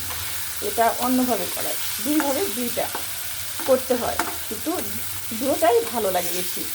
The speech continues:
খেতে। উম, কোনোটার চেয়ে কোনোটা কম নয়। হয়ে গেছে আমার ডিম ভুনাটা, নামিয়ে ফেলবো।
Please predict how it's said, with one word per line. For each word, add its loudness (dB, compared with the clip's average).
খেতে। -2
উম, -4
কোনোটার 4
চেয়ে 0
কোনোটা 2
কম 2
নয়। 0
হয়ে 6
গেছে 0
আমার -2
ডিম 2
ভুনাটা, 0
নামিয়ে 0
ফেলবো। -6